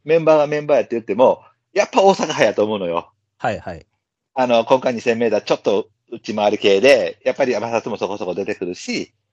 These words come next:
Speaker 1: まあ、多少、確かにね、ちょっと枠芸みたいなところもあったりもするんやろうけれども、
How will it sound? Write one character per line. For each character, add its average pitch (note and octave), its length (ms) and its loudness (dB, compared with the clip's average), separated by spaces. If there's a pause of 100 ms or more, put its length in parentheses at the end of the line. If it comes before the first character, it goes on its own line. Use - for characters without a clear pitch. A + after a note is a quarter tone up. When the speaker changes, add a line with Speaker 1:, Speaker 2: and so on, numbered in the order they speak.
(200)
Speaker 1:
ま F3 120 2
あ、 - 280 -6
多 F#3 120 -18
少、 A3+ 280 -2
確 - 260 -14
か C4 80 -6
に F3+ 100 -8
ね、 D3+ 80 -6
ち - 60 -8
ょ G3+ 40 -4
っ - 20 -16
と D#3 80 0
枠 G#3 220 2
芸 A#3+ 160 -4
み A#3 60 -10
た E3+ 80 -2
い - 20 0
な B2 40 -6
と B2+ 80 -8
こ C#3+ 80 0
ろ C3+ 60 -6
も G#2+ 180 -6
あ C#3 40 0
っ - 140 -8
た B3+ 60 -6
り A3+ 80 -6
も B2+ 80 -12
す - 140 -8
る C4 80 -4
ん A#3 40 -4
や E3+ 100 -2
ろ F3+ 100 2
う C#3+ 40 -8
け B2+ 80 0
れ G#2+ 40 2
ど G2+ 100 -2
も、 A#2+ 300 0